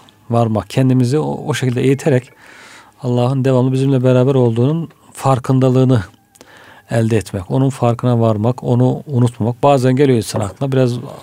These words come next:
farkına varıyor, sonra bir müddet sonra tekrar gaflete dalıp unutup gidiyor.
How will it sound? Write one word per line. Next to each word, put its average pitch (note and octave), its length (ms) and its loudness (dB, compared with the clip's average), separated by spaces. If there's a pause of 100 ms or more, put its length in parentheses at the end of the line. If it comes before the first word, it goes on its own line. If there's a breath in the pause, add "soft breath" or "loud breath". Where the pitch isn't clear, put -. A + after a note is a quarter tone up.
(180)
farkına A#2+ 540 -2
varıyor, B2+ 240 0
sonra C#3+ 220 -2
bir C3+ 60 2
müddet A#2+ 240 -2
sonra C#3+ 160 -4
tekrar B2+ 320 0
gaflete A2+ 420 0
dalıp A#2+ 220 2 (880 loud breath)
unutup C3+ 360 0
gidiyor. C3 400 2